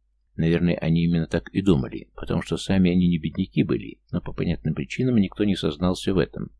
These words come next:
Все заявили, что они не против приема бедняков. И мы договорились,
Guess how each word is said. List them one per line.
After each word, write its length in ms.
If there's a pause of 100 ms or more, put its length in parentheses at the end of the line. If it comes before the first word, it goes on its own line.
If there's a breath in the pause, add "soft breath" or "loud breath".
(220)
Все 160
заявили, 320
что 180
они 140
не 100
против 400
приема 420
бедняков. 540 (1300)
И 100
мы 140
договорились, 720